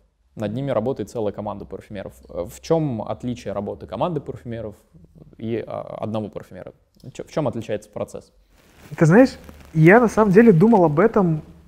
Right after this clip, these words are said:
Speaker 2: буквально вчера, потому что я зачем-то, м, вспомнил про аромат, э, Libre de Saint Laurent и, как ты знаешь, над ним работали два парфюмера. Это Карлос Бенаим и Ан Флипо.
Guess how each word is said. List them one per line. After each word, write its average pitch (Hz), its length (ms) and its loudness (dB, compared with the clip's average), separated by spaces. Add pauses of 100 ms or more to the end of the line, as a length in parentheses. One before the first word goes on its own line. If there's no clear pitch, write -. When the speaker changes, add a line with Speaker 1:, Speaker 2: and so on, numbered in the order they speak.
(120)
Speaker 2:
буквально 165 480 2
вчера, 160 720 -4 (800)
потому 160 320 0
что 156 1040 -4
я 156 560 -2 (760)
зачем-то, 147 880 -4
м, 127 280 -12 (420)
вспомнил 151 440 -4
про 143 240 -4
аромат, 139 440 -8
э, 135 140 -6
Libre 143 360 -8
de - 40 -12
Saint 143 220 -14
Laurent 202 420 -4
и, 135 680 -8
как 151 160 -6
ты 139 80 -14
знаешь, 185 240 -6
над 135 120 -8
ним 165 100 -6
работали 143 380 -10
два 135 160 -10
парфюмера. 127 680 -14
Это 123 520 -12
Карлос 127 300 -8
Бенаим 151 420 -6 (420)
и 190 240 -2
Ан 147 140 -6
Флипо. - 360 -12